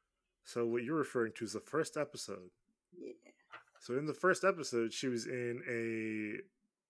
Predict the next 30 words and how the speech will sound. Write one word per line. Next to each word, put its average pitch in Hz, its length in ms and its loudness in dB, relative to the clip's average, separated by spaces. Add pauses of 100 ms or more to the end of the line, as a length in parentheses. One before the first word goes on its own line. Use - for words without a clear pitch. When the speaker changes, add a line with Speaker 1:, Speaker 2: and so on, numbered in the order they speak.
(220)
Speaker 1:
city 143 580 0
not 139 240 -2
too 135 80 -2
far 131 260 4
from 127 160 -2
where 117 100 0
you 151 180 -2
were 120 160 2
from. 101 360 -6
Not 156 280 2
Iram, 104 480 -2
but 113 140 -2
I - 20 -6
think 131 240 -8
it 127 40 4
was, 101 320 -2 (1300)
I 123 40 -2
was 113 100 2
about 135 100 6
to 135 60 0
say 131 200 4
Iliad. 101 480 0
That's 120 240 0
the 131 80 -2
Odyssey. 113 520 -2
So 104 520 0
that's 123 240 -2
definitely 110 440 2
not 95 200 -4
it. 113 160 0